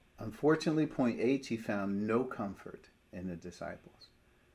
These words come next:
And they did not understand the timing, even though they were told directly. Mark fourteen thirty-seven is, is the, the text for that.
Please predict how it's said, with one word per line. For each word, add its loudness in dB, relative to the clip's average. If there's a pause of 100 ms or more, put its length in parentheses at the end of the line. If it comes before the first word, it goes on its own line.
(140)
And -2
they 4
did 10
not 6
understand -2
the -2
timing, -4
even 2
though 2 (320)
they 0
were -2
told -2 (260)
directly. -6 (920)
Mark 2
fourteen 0
thirty-seven -2
is, -8 (160)
is -10
the, -14 (640)
the -18
text -4
for -6
that. -6